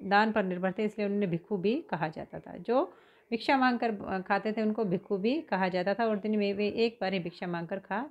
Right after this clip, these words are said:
सकते थे। शुरू शुरू में सिर्फ पुरुष ही संघ में सम्मिलित हो सकते थे। कौन हो सकता था? सिर्फ पुरुष ही संघ में शामिल हो सकते थे। बाद में क्या हुआ, बाद में धीरे-धीरे महिलाएं भी संघ में प्रवेश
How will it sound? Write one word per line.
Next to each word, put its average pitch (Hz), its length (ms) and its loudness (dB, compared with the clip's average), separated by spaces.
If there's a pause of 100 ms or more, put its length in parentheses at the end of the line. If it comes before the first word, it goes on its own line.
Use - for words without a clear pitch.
सकते 160 240 -8
थे। - 200 -20 (420)
शुरू 370 240 4
शुरू 339 200 2
में 302 120 4
सिर्फ 294 260 0
पुरुष 285 260 -2
ही 254 60 0
संघ 247 160 0
में 214 140 4
सम्मिलित 190 480 -4
हो 170 100 -2
सकते 165 380 -10
थे। - 40 -12
कौन 247 260 0
हो 254 120 4
सकता 247 300 -4
था? 285 200 -2
सिर्फ 285 340 0 (600)
पुरुष 320 280 6
ही 285 160 6
संघ 226 300 4
में 311 320 4 (420)
शामिल 226 440 4 (160)
हो 214 100 4
सकते 190 300 -2
थे। 196 120 0
बाद 208 220 6
में 233 180 2
क्या 226 160 4
हुआ, 208 260 2 (380)
बाद 262 140 6
में 269 160 4
धीरे-धीरे 226 480 8
महिलाएं 202 580 4
भी 214 260 2 (1120)
संघ 220 280 0
में 208 160 6
प्रवेश 208 500 2